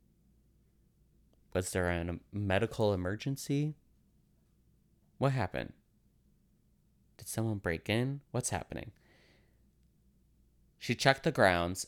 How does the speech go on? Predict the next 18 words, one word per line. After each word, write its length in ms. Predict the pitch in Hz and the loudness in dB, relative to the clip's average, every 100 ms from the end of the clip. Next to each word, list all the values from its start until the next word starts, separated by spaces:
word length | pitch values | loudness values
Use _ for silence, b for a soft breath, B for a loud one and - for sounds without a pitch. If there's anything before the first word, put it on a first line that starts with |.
| - | -2
and 200 | 107 107 | 0 0
she 200 | - 117 | 2 0
found 460 | 104 107 127 156 151 | 2 4 4 4 2
him 240 | 117 104 - | 2 2 -2
running 560 | 95 92 107 147 165 170 | -2 4 6 6 2 2
around 640 | 117 117 113 113 101 101 - | 2 2 2 2 0 -2 -2
as 240 | - 110 - | -2 -2 -2
if 220 | - 95 - | 0 0 0
he 160 | 113 | -2
was 200 | 104 104 | 0 -2
being 320 | 101 95 95 | -2 -2 -2
chased 500 | 95 - 104 117 - - | -4 -4 -4 -4 -8 -6
by 100 | 101 | -4
something, 640 | - 95 95 90 90 92 b b b b b - | -4 -6 -4 -4 -4 -8 b b b b b -4
and 180 | 107 | 0
then 140 | 107 101 | 0 0
he 160 | 104 | 0
sprinted 960 | 104 - - - 120 139 - 151 151 | 0 0 -2 2 2 2 4 6 6